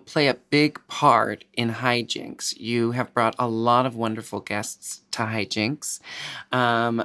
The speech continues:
most recently, Chelsea Wolfe. Um, you've introduced me to a lot of things that then become a big part of my work.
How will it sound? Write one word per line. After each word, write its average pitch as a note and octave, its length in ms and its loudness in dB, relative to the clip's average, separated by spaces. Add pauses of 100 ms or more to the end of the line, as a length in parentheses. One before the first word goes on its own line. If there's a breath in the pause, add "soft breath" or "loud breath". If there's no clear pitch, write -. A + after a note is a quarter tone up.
most C3 320 4
recently, A#2+ 760 2
Chelsea A2+ 440 -4
Wolfe. C#3+ 640 0 (440 loud breath)
Um, A#2+ 460 6
you've B2 240 2
introduced C#3+ 720 2
me C3+ 220 4
to A#2+ 300 -2
a A#2 40 2
lot A#2 240 4
of B2 100 -4
things A#2+ 300 -2
that - 240 -10
then D3 380 6
become C3 340 -2
a A#2 60 0
big C#3+ 340 -2
part G2+ 260 -6
of - 180 -12
my G2+ 160 -4
work. - 480 -8